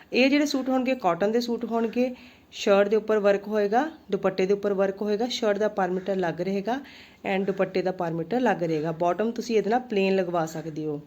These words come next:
ਅਗਲਾ ਜਿਹੜਾ ਫੈਬਰਿਕ, ਫੈਬਰਿਕ ਹੋਏਗਾ ਜਾਰਜਟ ਦਾ ਹੋਏਗਾ। ਬਹੁਤ ਹੀ ਸੋਹਣੇ ਇਹਨਾਂ ਵਿੱਚ ਕਲਰ ਹੋਣਗੇ। ਸ਼ਰਟ ਦੇ ਉੱਪਰ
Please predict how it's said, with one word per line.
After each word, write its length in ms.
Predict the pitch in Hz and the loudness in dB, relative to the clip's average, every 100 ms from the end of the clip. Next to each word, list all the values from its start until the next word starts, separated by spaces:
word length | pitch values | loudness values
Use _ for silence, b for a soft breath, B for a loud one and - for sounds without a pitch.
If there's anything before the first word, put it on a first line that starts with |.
| B B B B _ 202 | B B B B _ 0
ਅਗਲਾ 180 | 202 254 | 4 6
ਜਿਹੜਾ 180 | 285 294 | 6 4
ਫੈਬਰਿਕ, 500 | 277 220 - 254 240 | 4 2 0 -6 2
ਫੈਬਰਿਕ 420 | 208 185 233 240 | 2 2 0 0
ਹੋਏਗਾ 200 | 220 247 | 2 2
ਜਾਰਜਟ 500 | 240 165 170 202 202 | 2 0 2 2 2
ਦਾ 100 | 214 | 2
ਹੋਏਗਾ। 400 | 202 185 247 320 - - _ _ _ - | 0 2 0 -2 -8 -20 _ _ _ -6
ਬਹੁਤ 300 | 170 196 202 | -2 -2 -2
ਹੀ 60 | |
ਸੋਹਣੇ 240 | 208 202 202 | -2 0 2
ਇਹਨਾਂ 180 | 196 202 | 2 0
ਵਿੱਚ 140 | 208 | -2
ਕਲਰ 300 | - 202 208 | -2 0 0
ਹੋਣਗੇ। 340 | 196 196 202 214 | 0 -2 0 -2
ਸ਼ਰਟ 300 | - 196 185 | -2 -2 0
ਦੇ 80 | 196 | -2
ਉੱਪਰ 200 | 196 | -2